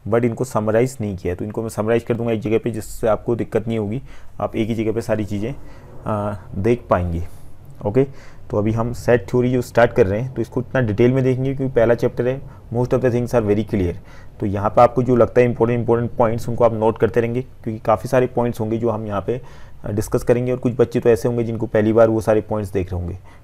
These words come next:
ठीक है, और बहुत सारे बच्चे ऐसे होंगे जिनको सब कुछ मालूम होगा, तो don't worry। लेकिन फिर भी आप, आ, देखिए, अगर आपको मालूम है तो well and good, then we will, आ, come to the practice questions, then we will see that। ओके, तो अभी स्टार्ट करते हैं सेट थ्योरी से।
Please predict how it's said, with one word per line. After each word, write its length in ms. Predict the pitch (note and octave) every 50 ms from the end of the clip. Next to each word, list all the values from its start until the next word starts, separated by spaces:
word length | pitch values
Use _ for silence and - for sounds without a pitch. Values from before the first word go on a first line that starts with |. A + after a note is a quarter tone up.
| - -
ठीक 120 | - B2
है, 80 | A#2+ -
और 160 | G#2 G#2 G#2+
बहुत 200 | G2+ G#2+ A2 G#2+
सारे 160 | - A#2 A#2
बच्चे 280 | A2 A2 - - A#2 G#2
ऐसे 160 | G2 F#2+ B2
होंगे 200 | A#2+ B2+ B2 B2+
जिनको 180 | A#2+ A#2+ A2+ A#2
सब 180 | - - G2+ -
कुछ 140 | G#2+ G2
मालूम 220 | G2+ G#2 G2 G2 F#2+
होगा, 240 | G2 F#2 F2+ - - - - - - - - - -
तो 80 | G#2+ G2+
don't 260 | G2+ A2 A#2 B2 A#2+
worry। 180 | A#2 A#2+ A#2 B2 B2+ - - - A#2
लेकिन 200 | G#2+ G#2+ A2+ A2
फिर 180 | - A#2+ A2
भी 140 | A2 A#2 B2
आप, 200 | A#2 A2+ A2+ - - - - - - -
आ, 120 | - G2+ G#2
देखिए, 400 | F#2+ G2 A#2+ A#2+ A2 - C3+ C3+
अगर 160 | B2 A#2+ A#2+
आपको 180 | A#2+ A#2 - B2
मालूम 260 | G#2+ G#2+ G#2+ A#2+ A#2+
है 60 | B2
तो 120 | A#2+ B2+ A#2+
well 200 | A2+ A2+ A2+ A2+
and 100 | A#2 G#2+
good, 180 | A#2 C#3 D3+ - - - - - - - - -
then 180 | A2+ A2+ A2 G#2+
we 80 | A2+ A2+
will, 140 | A#2 A#2 A2+
आ, 160 | G#2+ G#2 G2+ G2
come 180 | - - A2 G#2+
to 100 | A2+ G#2+
the 60 | A#2
practice 340 | - A#2 G#2+ - - B2 -
questions, 380 | - B2+ A2+ - B2+ C#3+ C#3+ -
then 240 | - A2+ A2+ G#2+ G2
we 80 | G2+
will 100 | G2 F#2+
see 140 | - G2+ F#2 -
that। 120 | F#2+ -
ओके, 200 | - - - E3 - - - - - - - - -
तो 60 | A2
अभी 100 | G#2+ A2
स्टार्ट 260 | A2 - - A#2+ A#2+ -
करते 220 | B2+ - - B2+
हैं 60 | C3+
सेट 280 | C3+ - A2 G#2 F#2 -
थ्योरी 200 | G#2+ G#2 G#2 G#2
से। 160 | - D#3 D#3